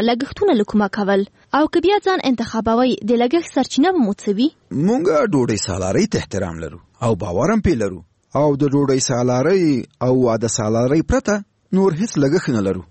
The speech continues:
Speaker 1: له ډوډۍ سالارۍ نه مو مقصد څه دی؟
Speaker 2: مقصد مې دا ده چې خپلو انتخاباتي ملاتړو ته مو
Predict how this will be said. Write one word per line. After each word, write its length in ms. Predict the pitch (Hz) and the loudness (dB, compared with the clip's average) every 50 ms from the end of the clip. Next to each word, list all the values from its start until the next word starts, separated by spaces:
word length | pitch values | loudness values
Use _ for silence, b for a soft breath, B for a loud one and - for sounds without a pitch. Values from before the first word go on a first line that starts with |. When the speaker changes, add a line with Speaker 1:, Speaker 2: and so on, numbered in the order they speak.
| _ _ - | _ _ -2
Speaker 1:
له 100 | 247 269 233 | 0 0 2
ډوډۍ 280 | 254 277 254 285 285 - | 2 2 2 0 0 0
سالارۍ 360 | - 285 262 277 294 339 392 440 | 0 0 0 2 2 0 0 0
نه 80 | 427 403 359 339 | 0 0 2 2
مو 80 | 311 277 247 - - 202 233 262 | 2 2 2 2 2 2 2 0
مقصد 320 | 269 - - - 466 - - | 0 -4 -8 -12 -12 -12 -4
څه 80 | - 320 208 | -4 -2 0
دی؟ 120 | 214 262 349 - _ _ _ _ - - | 0 0 0 -2 _ _ _ _ -8 -4
Speaker 2:
مقصد 340 | 135 135 - - - 269 202 | -4 -4 -2 -2 -4 -2 0
مې 100 | 202 208 185 | 0 0 0
دا 80 | 254 247 196 170 | 0 0 0 0
ده 80 | 180 185 - b b b b b | 0 -2 -4 b b b b b
چې 80 | - 135 | -6 -6
خپلو 240 | - - 208 214 220 196 185 | -2 0 0 0 0 0 -2
انتخاباتي 560 | 151 - 143 - 131 123 139 139 143 - 208 208 | -4 -6 -4 -4 -2 0 0 0 0 0 0 0
ملاتړو 380 | 185 165 143 - - 226 277 - - | 2 2 0 2 0 0 0 0 2
ته 80 | 285 285 | 2 2
مو 80 | 277 | 2